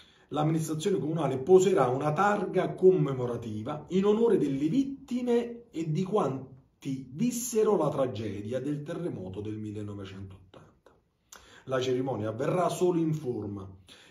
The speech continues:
istituzionale, in ottemperanza alle norme nazionali anti-covid,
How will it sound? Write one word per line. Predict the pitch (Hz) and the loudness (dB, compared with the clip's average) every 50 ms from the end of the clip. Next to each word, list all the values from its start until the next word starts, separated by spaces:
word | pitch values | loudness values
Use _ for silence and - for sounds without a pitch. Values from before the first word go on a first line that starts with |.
| _ | _
istituzionale, | - 196 226 - - - - 143 123 131 120 - - 123 110 107 101 95 95 101 113 143 156 156 - - - _ | -4 -2 0 0 0 -2 -4 -4 -4 -6 -6 -6 -6 -6 -4 -4 -6 -6 -8 -8 -8 -8 -8 -8 -10 -14 -20 _
in | - 160 170 165 165 160 156 156 - - | -8 -4 -2 0 0 0 -2 -4 -6 -8
ottemperanza | - 190 196 185 - - - 139 127 127 120 131 139 139 127 107 104 110 110 110 117 117 | -6 -2 -2 0 -2 -2 -2 -4 -4 -4 -2 -2 0 0 0 -2 -4 -8 -8 -8 -10 -8
alle | 113 117 117 | -8 -8 -8
norme | 117 113 107 101 95 95 104 104 101 - | -8 -6 -6 -6 -6 -6 -8 -8 -8 -6
nazionali | 147 175 185 185 185 - 214 202 151 110 98 95 98 104 113 110 - | -2 0 0 0 0 0 -4 -4 -4 -4 -8 -8 -10 -10 -10 -12 -14
anti-covid, | - - 107 104 104 104 101 - 107 101 92 - 107 107 104 101 95 98 104 101 95 98 104 101 | -14 -12 -10 -8 -8 -8 -10 -10 -12 -14 -12 -10 -8 -8 -8 -8 -8 -8 -8 -8 -8 -10 -12 -12